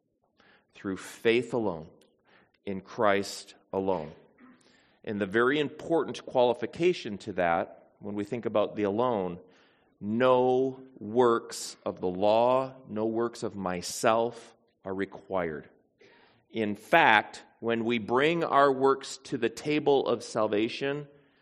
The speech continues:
we corrupt it. We make it something completely different. It is in, I have a new toy this morning, in Galatians chapter two. Oh boy.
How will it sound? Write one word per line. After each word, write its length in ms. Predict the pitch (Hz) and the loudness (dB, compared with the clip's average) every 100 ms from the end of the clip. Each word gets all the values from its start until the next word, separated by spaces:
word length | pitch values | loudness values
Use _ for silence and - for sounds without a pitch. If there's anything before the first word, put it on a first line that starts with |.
| _ - | _ -8
we 160 | 104 98 | -4 -4
corrupt 560 | - 101 87 82 - | -6 -4 -4 -4 -6
it. 140 | 69 - - _ _ _ _ _ _ _ | -10 -10 -20 _ _ _ _ _ _ _
We 160 | 101 101 | -4 0
make 200 | 107 104 | 0 0
it 140 | 101 | -4
something 320 | - 101 107 95 | -4 -6 -4 -6
completely 560 | 98 90 104 95 95 | -8 -10 -10 -8 -8
different. 480 | 87 92 - 82 - _ _ _ _ _ _ - - _ - | -6 -6 -6 -16 -18 _ _ _ _ _ _ -20 -20 _ 2
It 140 | 143 | 4
is 260 | 147 143 117 | 6 4 4
in, 500 | 131 120 113 120 156 - - _ _ - | -2 0 0 0 -6 -10 -20 _ _ -14
I 60 | 92 | -12
have 160 | 98 | -8
a 40 | 98 | -6
new 200 | 95 90 | -6 -6
toy 300 | - 101 92 | -6 -4 -4
this 220 | 87 - | -6 -12
morning, 300 | 90 92 120 - - - - | -10 -10 -10 -16 -20 -14 -4
in 180 | 120 | -2
Galatians 720 | 117 120 139 143 139 110 110 - | 2 4 4 2 -6 -6 -8 -12
chapter 500 | - 117 113 - 101 - _ _ - | -4 -2 -2 -6 -10 -10 _ _ -18
two. 600 | - - 143 92 92 131 - _ _ _ _ _ _ _ - | -16 -8 -6 -4 -6 -8 -18 _ _ _ _ _ _ _ -16
Oh 140 | 87 107 | -10 -8
boy. 320 | 78 104 | -6 -6